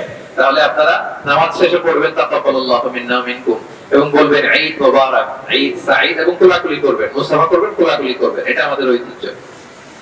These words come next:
সম্মানিত সুধী, এই যে রমাদানে আমরা ইবাদত করলাম, রমাদান শেষ, আমাদের ইবাদতও শেষ।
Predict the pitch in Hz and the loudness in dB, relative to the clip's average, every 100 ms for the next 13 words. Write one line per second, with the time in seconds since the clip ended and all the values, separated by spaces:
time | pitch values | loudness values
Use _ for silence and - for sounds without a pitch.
0 | - - - 180 196 185 180 143 - - | -20 -12 0 2 4 4 4 2 2 -4
1 | - - - - - - - - - - | -8 -16 -20 -20 -20 -20 -20 -20 -20 -2
2 | - 190 214 185 185 185 202 202 180 175 | 4 6 6 4 4 4 4 2 2 2
3 | - - 170 165 185 165 170 180 - - | 4 4 2 2 2 2 2 0 -4 -12
4 | - - - 165 196 202 202 - 214 - | -18 -6 2 4 4 2 0 0 0 2
5 | 165 156 156 147 143 127 123 123 131 | 0 0 0 0 0 0 0 0 0